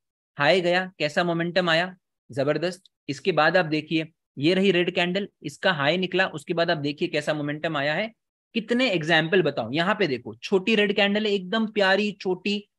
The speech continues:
इसका immediately जो रेड कैंडल का हाई गया, कैसा मोमेंटम आया, बढ़िया मोमेंटम आया। सेम केस यहाँ पे देखो, वापस रेड कैंडल, immediately जो कैंडल, अगर उस रेड कैंडल का हाई निकलता है, look at the momentum on the upside।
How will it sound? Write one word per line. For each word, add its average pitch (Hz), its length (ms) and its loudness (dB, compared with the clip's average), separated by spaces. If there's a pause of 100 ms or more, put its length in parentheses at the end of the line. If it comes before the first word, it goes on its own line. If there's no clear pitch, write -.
(280)
इसका - 500 -2
immediately 220 580 0
जो 202 340 0 (180)
रेड 170 260 0
कैंडल 185 240 2
का 185 140 0
हाई 151 220 2
गया, 170 180 -2
कैसा 170 300 -2
मोमेंटम 170 440 -2
आया, 160 400 0 (220)
बढ़िया 139 300 2
मोमेंटम 160 420 0
आया। 156 260 0 (160)
सेम 240 320 -2
केस 233 240 0
यहाँ 190 180 0
पे 208 140 -4
देखो, 202 380 -4 (240)
वापस 165 340 2
रेड 180 240 2
कैंडल, 190 460 -2
immediately 208 560 0
जो 202 140 0
कैंडल, 156 500 -2 (880)
अगर 180 280 0
उस 175 140 -4
रेड 160 220 0
कैंडल 165 240 -2
का 170 120 -6
हाई 147 220 0
निकलता 135 360 -4
है, - 80 -4
look 143 200 -6
at 180 100 0
the 185 100 -2
momentum 160 440 -4
on 165 140 -2
the 147 120 -2
upside। 160 280 -4